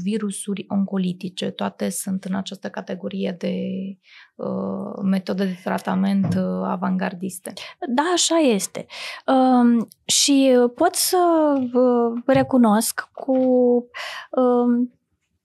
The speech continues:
Speaker 2: foarte multă sinceritate că nu mă pricep la toate. Dar,
Speaker 1: Lucru
Speaker 2: uh,
Speaker 1: care este normal să fie așa.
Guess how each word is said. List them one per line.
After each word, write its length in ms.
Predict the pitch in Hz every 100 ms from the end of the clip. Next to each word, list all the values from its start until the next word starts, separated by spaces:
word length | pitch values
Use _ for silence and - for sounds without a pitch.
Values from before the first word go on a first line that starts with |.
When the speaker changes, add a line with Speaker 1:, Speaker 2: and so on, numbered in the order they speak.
| _ _ _
Speaker 2:
foarte 340 | - 494 466 311
multă 280 | 254 233
sinceritate 720 | 240 254 240 240 226 311 370 415
că 80 | 415
nu 60 | 415
mă 80 | 415
pricep 360 | 415 370 370 359
la 140 | 339 339
toate. 440 | 240 190 - - _ _ - - - - -
Dar, 280 | 285 285 277
Speaker 1:
Lucru 240 | 285 277 269
Speaker 2:
uh, 60 | 262
Speaker 1:
care 140 | 247
este 240 | 233 -
normal 360 | 233 233 220 226
să 120 | 220
fie 200 | 214 214
așa. 240 | 202 -